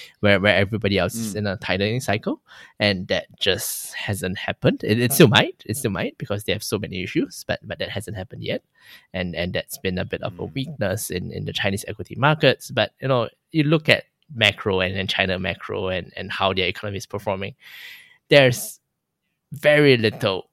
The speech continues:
Speaker 1: bright sparks, right, in the short term. You know, Evergrande is, is still ongoing. We, we don't know
Speaker 2: Mm.
Speaker 1: where the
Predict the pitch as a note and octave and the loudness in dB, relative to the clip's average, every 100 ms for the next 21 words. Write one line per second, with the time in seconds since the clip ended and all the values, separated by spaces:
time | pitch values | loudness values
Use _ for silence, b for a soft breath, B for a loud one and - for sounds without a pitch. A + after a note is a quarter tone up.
0 | _ - D#2+ - - - - G2 - _ | _ -8 -6 -6 -12 -8 4 4 4 _
1 | - - E2+ F2+ - F#2+ - F#2+ - - | -12 -4 -2 -2 -4 -6 -4 -8 -10 -4
2 | F#2 F2+ F#2 - G#2 G2 - A#2 A#2+ A#2 | -4 -4 -12 -6 -2 -2 2 6 6 8
3 | G2+ G2 - - A#2+ - - B2+ G#2+ G#2 | 6 8 4 -2 -4 2 8 10 10 8
4 | G2+ F#2+ F#2+ F#2+ G2 A#2+ B2 A2+ A#2 G#2+ | 4 4 0 -4 -6 -8 -4 -4 -2 0
5 | G#2 G2+ - G#2+ G2 F#2 F2+ G#2 F#2 F2 | 0 0 -2 0 0 0 -2 -6 -10 -14
6 | - A2 G#2+ G2+ G2 F#2 F2+ - _ _ | -8 0 4 4 4 4 2 -4 _ _
7 | _ G#2 F#2 F#2 - | _ -4 -2 -2 -4